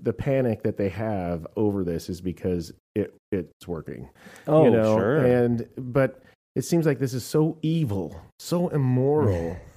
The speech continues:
Speaker 2: <laughs>
Speaker 1: but not like how, you know, people in our local, in our, our country, in, I'm sorry, in our state, how they protest. They start stuff on fire, tear down everything.
Speaker 2: Mm-hmm.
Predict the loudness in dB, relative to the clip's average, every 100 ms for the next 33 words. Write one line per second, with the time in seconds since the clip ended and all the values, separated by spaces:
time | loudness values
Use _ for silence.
0 | _ _ -8 -8 _ 2 2 2 2 0
1 | 0 0 2 2 2 0 0 2 2 -2
2 | 0 0 2 2 2 2 0 -2 -2 -4
3 | -10 _ _ _ _ -4 -2 0 0 0
4 | -2 -6 -6 -4 -2 -2 -2 -6 -4 -4
5 | -4 -8 -6 -6 -6 -6 -2 -2 -4 -4
6 | -2 0 0 -4 -12 _ _ _ _ -4
7 | 0 0 0 -2 -2 -6 -6 -4 -6 -4
8 | -4 -4 -6 -4 -4 -4 -6 -4 -2 -2
9 | -4 -4 -4 -2 -2 -2 0 -2 0 0
10 | 0